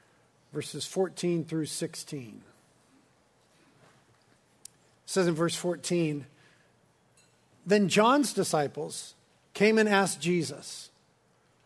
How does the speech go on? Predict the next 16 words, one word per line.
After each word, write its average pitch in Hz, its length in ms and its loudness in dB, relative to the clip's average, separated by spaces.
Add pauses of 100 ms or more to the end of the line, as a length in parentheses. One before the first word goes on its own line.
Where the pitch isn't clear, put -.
'How 302 260 6
is 240 120 4
it 208 120 2
that 190 80 2
we 226 280 4
and 185 120 2
the 170 40 2
Pharisees 240 640 2
fast 156 320 -2
often, 180 400 -4 (800)
but 190 80 2
your 240 100 4
disciples 254 480 2
do 214 120 0
not 240 120 0
fast?' 269 600 -2